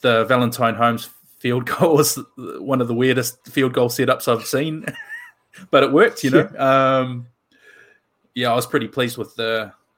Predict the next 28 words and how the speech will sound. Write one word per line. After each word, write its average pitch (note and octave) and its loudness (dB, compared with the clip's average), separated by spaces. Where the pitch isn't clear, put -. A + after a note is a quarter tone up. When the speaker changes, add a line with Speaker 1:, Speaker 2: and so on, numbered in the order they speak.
Speaker 1:
with G#2+ -12
the A2+ -6
outcome, A2+ -4
because A2 -8
I G#2 -8
think A2 -8
this A#2 -8
was A2+ -6
one A#2 -4
where A2+ -2
we A2 -4
tipped A#2+ -4
differently A#2 -2
as A2 -6
well, A2 2
and, G#2+ -6
um, G2+ 0
I A2+ 4
tipped - -6
Speaker 2:
Yeah. G#2+ 2
Speaker 1:
Cowboys, G#2+ 0
so A2+ 2
I - 2
was, G#2 -2
I B2+ 2
was A#2 2
pretty G#2+ -4
pleased. - -2